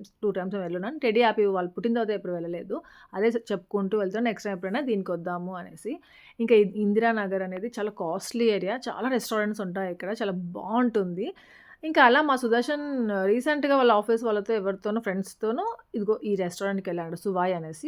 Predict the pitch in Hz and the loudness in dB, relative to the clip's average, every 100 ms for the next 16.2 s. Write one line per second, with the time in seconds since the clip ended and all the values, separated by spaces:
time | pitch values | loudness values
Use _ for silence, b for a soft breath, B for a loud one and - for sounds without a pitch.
0 | 311 269 165 - 180 170 - - 233 233 | -4 -4 -8 -8 -12 -12 -14 -8 -6 -4
1 | 196 185 190 214 226 214 214 - 202 175 | -4 0 -2 -2 0 0 -2 -14 -6 -6
2 | 165 175 175 294 427 302 208 196 196 196 | -4 -6 -6 -6 -6 0 2 2 0 -2
3 | 180 170 - 185 175 180 175 165 160 160 | -4 -8 -8 -14 -10 -6 -4 -4 -6 -4
4 | 202 190 185 165 180 330 B B B B | -4 -2 -4 -4 -6 -8 B B B B
5 | B 226 214 220 330 330 247 180 202 196 | B -2 -2 -2 -2 -2 -2 -2 -2 -4
6 | 190 185 220 269 277 214 170 156 156 226 | -2 -4 -2 -2 0 0 -2 -8 -6 -6
7 | 359 b b b b - 311 294 285 247 | -8 b b b b -2 2 2 2 2
8 | 240 233 214 202 202 226 220 339 330 247 | 4 4 2 0 -4 -4 -2 -4 -2 2
9 | 196 190 190 185 175 175 208 220 214 202 | 2 2 0 0 -2 -2 -2 0 2 0
10 | 202 190 254 262 202 175 165 233 214 214 | 0 2 2 4 2 0 -4 -2 0 0
11 | 220 175 185 240 247 185 175 175 262 220 | 0 0 2 2 2 0 -2 -8 -6 -4
12 | 202 233 226 185 170 208 185 170 180 180 | -2 -2 0 0 0 -4 -6 -8 -4 -2
13 | 214 233 208 196 247 196 190 180 180 170 | 2 2 2 0 0 0 -2 -4 -6 -6
14 | 180 208 196 214 240 180 - 190 185 180 | -2 0 0 -2 -2 -4 -2 -8 -8 -12
15 | 175 262 262 220 208 240 196 185 180 190 | -6 -2 0 0 0 0 -2 -2 -2 -2
16 | 214 | -2